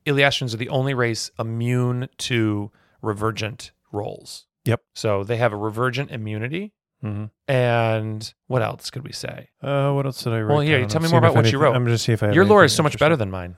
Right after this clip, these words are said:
Speaker 2: Well, this was my sug-, these are my trade ideas that I came, I came up with. I think I told you earlier, if you were mineral based, you get a plus one A C boost.
Speaker 1: That's right.
Speaker 2: If you were mycelial, because you're not dense, you're light, I gave a plus one dex bonus.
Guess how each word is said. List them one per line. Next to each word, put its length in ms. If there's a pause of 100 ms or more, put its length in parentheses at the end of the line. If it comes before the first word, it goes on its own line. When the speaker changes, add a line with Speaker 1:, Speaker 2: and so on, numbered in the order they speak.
Speaker 2:
Well, 140
this 220
was 180
my 160
sug-, 360
these 220
are 40
my 140
trade 280
ideas 380
that 80
I 80
came, 180
I 120
came 200
up 200
with. 180
I 60
think 180
I 60
told 240
you 60
earlier, 360
if 100
you 80
were 80
mineral 380
based, 400
you 80
get 120
a 40
plus 300
one 160
A 120
C 220
boost. 480 (340)
Speaker 1:
That's 280
right. 280
Speaker 2:
If 200
you 80
were 100
mycelial, 800
because 320
you're 360 (200)
not 240
dense, 380
you're 80
light, 240
I 100
gave 220
a 40
plus 320
one 140
dex 260
bonus. 480